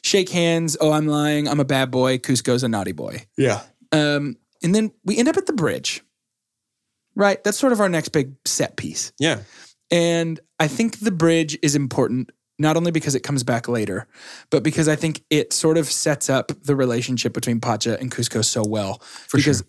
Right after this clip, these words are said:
Speaker 1: Pacha is endlessly reliable and good, and Kuzco is endlessly deceptive and bad.
Speaker 2: From a
Speaker 3: Yeah.
Speaker 2: structure standpoint, too, this is kind of our, our midpoint. You know what I
Speaker 1: Yeah.
Speaker 2: mean? Like, this is, this is kind of the narrative switches at this point, and we understand the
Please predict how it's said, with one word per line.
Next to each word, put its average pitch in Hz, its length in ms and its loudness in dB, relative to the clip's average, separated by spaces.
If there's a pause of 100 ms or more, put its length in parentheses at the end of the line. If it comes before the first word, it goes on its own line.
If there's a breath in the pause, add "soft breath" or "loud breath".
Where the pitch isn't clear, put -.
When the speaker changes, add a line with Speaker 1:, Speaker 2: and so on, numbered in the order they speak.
Speaker 1:
Pacha 156 420 0
is 131 180 2 (120)
endlessly 160 500 2
reliable 143 680 2
and 131 240 -2
good, 117 320 0 (380 loud breath)
and 143 160 2
Kuzco 135 420 2
is 123 160 0 (140)
endlessly 147 540 2
deceptive 123 640 -2
and 110 140 -2
bad. 95 460 -2
Speaker 2:
From 147 120 4
a 147 40 4
Speaker 3:
Yeah. 92 60 2
Speaker 2:
structure 135 360 -4
standpoint, 98 460 -6
too, 135 240 2
this 101 260 0
is 95 140 -2
kind 120 260 -2
of 98 120 -2
our, 90 500 -2
our 92 260 0
midpoint. 82 720 -6 (200)
You 135 80 4
know - 40 6
what 311 40 6
I - 20 4
Speaker 1:
Yeah. 143 40 4
Speaker 2:
mean? 156 120 4
Like, 120 160 0
this 156 220 0
is, 139 260 -2
this 139 240 0
is 127 100 -2
kind 131 220 0
of 107 140 -2
the 104 80 0
narrative 101 420 0
switches 123 400 -2
at 113 100 -8
this 104 140 -2
point, 104 200 -4
and 98 60 -2
we 95 140 -4
understand 101 460 -2
the 92 180 -4